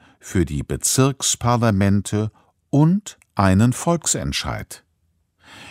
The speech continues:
Wegen der vielen Wahlen gab es Probleme.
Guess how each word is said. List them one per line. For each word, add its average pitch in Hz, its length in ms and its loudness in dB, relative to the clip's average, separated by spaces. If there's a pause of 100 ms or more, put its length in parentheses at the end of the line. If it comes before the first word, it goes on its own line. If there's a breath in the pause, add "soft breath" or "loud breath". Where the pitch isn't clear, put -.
(120)
Wegen 117 580 4
der 95 200 2
vielen 113 680 -2
Wahlen 80 500 0 (480 soft breath)
gab 139 280 0
es 143 180 -4
Probleme. 123 720 0